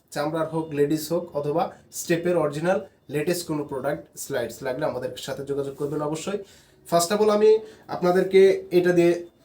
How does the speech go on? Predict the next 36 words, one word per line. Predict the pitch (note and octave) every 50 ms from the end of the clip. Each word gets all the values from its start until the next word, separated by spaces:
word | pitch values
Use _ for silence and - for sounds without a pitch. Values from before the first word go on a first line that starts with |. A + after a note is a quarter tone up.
| _ _ _ _
আহ, | C#3 C#3 C3+
শুরু | - - E3 F3
করতে | F3+ F#3 F3 -
চাচ্ছি, | - - F3 F3+ - G3
স্টেপের | F#3 - - F#3 F3 F3+ F#3 F#3+ F#3+
একদম | C#3+ D#3 D#3 D3 D#3 D#3 C3 A#2 A#2
নিউ | D#3+ G3 G3+ D#3 - -
আপডেট | C3 C#3+ D3 D3+ E3 E3+ - -
কালেকশন, | E3 E3+ E3+ E3+ - - F#3 G3+ G#3+ - _ _ _ _
একদম | - D3+ D#3 D#3+ D#3+ F3 F3
আপডেট | E3 E3 E3 F3+ F3+ -
কালেকশন, | - F#3 E3+ F3+ F3+ - F#3+ F#3 F#3+ - -
প্রিমিয়াম | - G#3 A#3 A3+ A3 G#3 F3+ D3+ C#3
কোয়ালিটি, | - C#3 C3 B2 A#2+ A#2 A2 D3
হ্যাঁ, | E3+ G3+ F3+ C3+ A2+ A#2+ - - _ _ _ _ _
একদম | - - D#3+ F3 F3 F3 D#3+ D#3+ D#3+ D3+ C#3+ C#3+ F#3 G3 F#3+ E3
সুপার | - - - A3+ G#3 G3+ G#3+ F#3 D#3+
কালেকশন, | D#3 D#3+ D3+ C#3+ C3+ - - - C3+ B2+
একদম | C3 C3 B2+ C#3 D3 C3+
দেখার | C#3+ D3 D3 C#3+ D3+ D#3 D#3+
মতো। | E3+ E3 E3 - F#3 F#3 G3 F#3+ - - _ _ _ _ _ -
এটা | C#3+ D3 E3+
কিন্তু | E3 F#3 F#3+ F3+ F#3
স্টেপের | F#3 - - F#3+ F#3+ F#3+ F#3 F3+
অরিজিনাল | F3 F3 F#3 F#3 F3 F3+ F#3+ F#3 D#3+ -
প্রোডাক্ট, | D#3 D3 C3 A#2+ A2+ - - _ - _ _
আপনারা | C3+ - - D#3 D#3+ E3
চাইলে | E3 E3 D#3+ D#3 E3
কিন্তু | D#3+ F3 F3+ F3+
এটা | F3 E3+ F3 D#3 D#3+ - -
আমাদের | C3+ C#3+ D3 D3 D#3 D#3
কাছ | D3+ D3+ D3 -
থেকে | - D#3+ D#3 F3
পারচেজ | F3 E3+ C3+ B2+ - D3 C#3+ -
করতে | - D3 C3+ - C3+
পারেন। | B2+ B2 A2+ - -